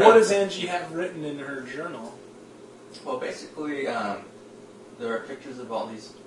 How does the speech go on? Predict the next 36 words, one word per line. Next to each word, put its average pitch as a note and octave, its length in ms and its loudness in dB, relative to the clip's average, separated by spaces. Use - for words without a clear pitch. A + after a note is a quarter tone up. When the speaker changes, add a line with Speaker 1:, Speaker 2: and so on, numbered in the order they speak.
Speaker 2:
places A2 340 -10
she's, G#2 220 -16
people A#2 280 -8
and G#2 120 -8
places G2+ 360 -10
she's - 240 -16
taken G2+ 200 -12
pictures G2 360 -14
of, F2+ 260 -8
and, F2 320 -12
like, E2 240 -16
just - 220 -16
notes, G#2+ 420 -8
like, G2+ 240 -6
uh, F#2 300 -8
about, - 460 -2
well, - 180 -6
you C#3+ 80 -8
know, C#3 80 2
all B2 140 4
the A#2+ 80 -4
questions A#2 480 -2
we A#2 120 -6
asked A#2 220 -2
the A2+ 140 -16
people, D3 280 -6
Speaker 1:
Yeah. A2 140 0
Speaker 2:
like, G2+ 180 -10
tho-, G#2+ 220 -6
those G#2 340 -6
notes G2 400 0
and G2 140 -14
things G2 240 -14
like - 180 -10
that, F#2 300 -4
and, - 120 -8